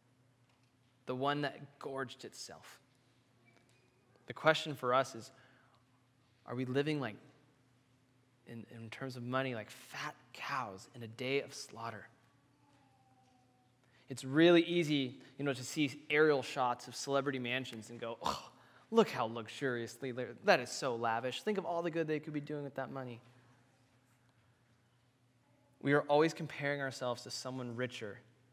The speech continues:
to justify our own luxury. It is of no concern to me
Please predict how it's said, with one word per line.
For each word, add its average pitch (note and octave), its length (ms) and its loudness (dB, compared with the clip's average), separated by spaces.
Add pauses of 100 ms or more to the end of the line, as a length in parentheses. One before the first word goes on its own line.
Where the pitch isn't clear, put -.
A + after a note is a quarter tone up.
(200)
to C3+ 100 -12
justify B2+ 640 -4
our B2 260 -4
own B2+ 220 -8
luxury. A2+ 480 -10 (2000)
It E3 100 0
is E3 140 4
of B2+ 120 -4
no B2 280 0
concern A#2+ 400 -8
to G#2+ 80 -10
me G2+ 180 -14